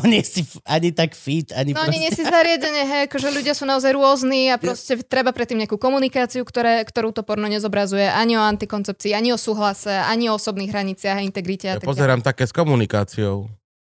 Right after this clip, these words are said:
Speaker 2: Super.
Speaker 3: Mm,
Speaker 2: Existuje
Speaker 3: každý,
Speaker 2: etické
Speaker 3: ka-,
Speaker 2: porno,
Speaker 3: každý,
Speaker 2: okrem toho.
Speaker 3: áno, existuje etické porno, aj feministické porno, videl som, <laughs> mám zbierku.
Speaker 1: A počuj, berú to decka tak?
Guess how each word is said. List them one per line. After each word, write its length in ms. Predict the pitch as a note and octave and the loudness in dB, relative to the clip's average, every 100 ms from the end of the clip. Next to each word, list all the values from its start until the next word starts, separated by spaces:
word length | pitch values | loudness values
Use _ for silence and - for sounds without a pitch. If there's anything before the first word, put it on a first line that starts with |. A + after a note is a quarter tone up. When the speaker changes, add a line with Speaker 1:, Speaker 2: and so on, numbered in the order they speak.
| _ _ _ _ _ _ - | _ _ _ _ _ _ -14
Speaker 2:
Super. 400 | G#3+ G#3 F#3 G3+ A#3 | -10 -6 -6 -6 -6
Speaker 3:
Mm, 240 | E3+ E3+ D3 - - - - - | -2 -2 -6 -16 -18 -18 -18 -4
Speaker 2:
Existuje 460 | A3+ E3+ C#3 F#4 F4+ | 4 4 4 4 6
Speaker 3:
každý, 160 | D4+ | 6
Speaker 2:
etické 340 | B3 A#3+ - G#3 | 4 4 4 2
Speaker 3:
ka-, 60 | |
Speaker 2:
porno, 140 | F#3+ F#3+ | 2 6
Speaker 3:
každý, 240 | E3+ E3+ | 6 6
Speaker 2:
okrem 180 | - F#3+ | 0 -6
toho. 140 | G3 F3 | 2 6
Speaker 3:
áno, 200 | B3+ A3 | 8 8
existuje 320 | A3 G#3 E3+ | 6 6 4
etické 280 | D3 B2 D3+ | 4 2 0
porno, 200 | C3+ C3+ | 4 4
aj 100 | A2+ | 6
feministické 560 | D#3+ F#3 E3+ D#3+ D3 D#3 | 6 6 4 2 -4 -4
porno, 260 | D3 C#3+ C3+ | 0 2 2
videl 200 | C#3+ D3 | 2 0
som, 160 | B2+ C3+ C#3+ | 0 -4 -4
<laughs> 40 | D3+ | 0
mám 180 | D#3+ D#3+ | 0 0
zbierku. 540 | B2+ F3+ D3+ - - C4+ G#4 - - - - | -2 0 0 -2 -6 0 0 -2 -8 -10 -10
Speaker 1:
A 240 | - D#3 D3+ | 0 0 0
počuj, 400 | D3 A#3 - C3 | 2 2 2 0
berú 260 | D#3 F#3+ | 4 4
to 140 | G#3+ G#3 | 4 0
decka 320 | G3 - G#3 | -2 -2 2
tak? 260 | G#3+ C#4 | 4 2